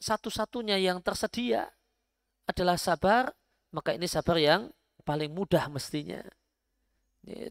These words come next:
tinggal cukup orang tuh mikir. Yang mati ya mati, ini yang sudah pergi ya pergi.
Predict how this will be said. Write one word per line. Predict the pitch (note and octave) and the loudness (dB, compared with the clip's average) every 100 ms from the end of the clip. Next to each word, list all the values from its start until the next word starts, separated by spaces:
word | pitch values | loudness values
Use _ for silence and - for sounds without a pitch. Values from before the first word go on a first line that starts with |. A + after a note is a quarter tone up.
| - | -4
tinggal | D#3 D3 | 4 4
cukup | D#3+ - G#3+ F3+ | 4 0 4 4
orang | |
tuh | F3+ G3+ | 2 -2
mikir. | G#3 - A3+ - - _ _ _ _ _ _ _ _ _ _ _ _ | -2 -2 -4 -4 -14 _ _ _ _ _ _ _ _ _ _ _ _
Yang | D#3+ D3+ D3+ | -8 -8 -4
mati | D#3 - F3+ - | -6 -4 -2 -2
ya | G3 - | -2 -2
mati, | D3+ D3 - G#3 C#4 C#4+ D4+ A#3+ - _ _ _ _ | -4 -2 -2 -2 -4 -6 -10 -14 -20 _ _ _ _
ini | - - G2+ - - - _ _ _ _ | -14 -12 -10 -10 -10 -12 _ _ _ _
yang | - - A2+ - A2+ | 0 2 2 -2 -8
sudah | - - D#3+ - | -8 -4 -4 0
pergi | E3 E3 F#3+ G3+ - | -2 0 -2 -2 -4
ya | - | -4
pergi. | G#3+ G#3 - C#3+ C#4+ | -2 -2 -4 -8 -8